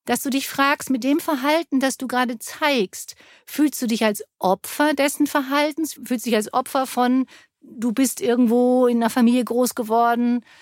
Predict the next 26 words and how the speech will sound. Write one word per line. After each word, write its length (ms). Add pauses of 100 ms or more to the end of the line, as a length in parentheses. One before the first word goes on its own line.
(280)
die 200
nicht 180
perfekt 460
war, 400
die 440
zu 180
reich 480
war, 180
die 140
zu 220
arm 260
war, 260
die 220
heimisch 680
war? 380 (520)
Oder 480 (580)
fängst 460
du 140
an, 420 (420)
deine 420
eigene 440
Welt 320
zu 160
verändern, 800
innen 400
drin? 420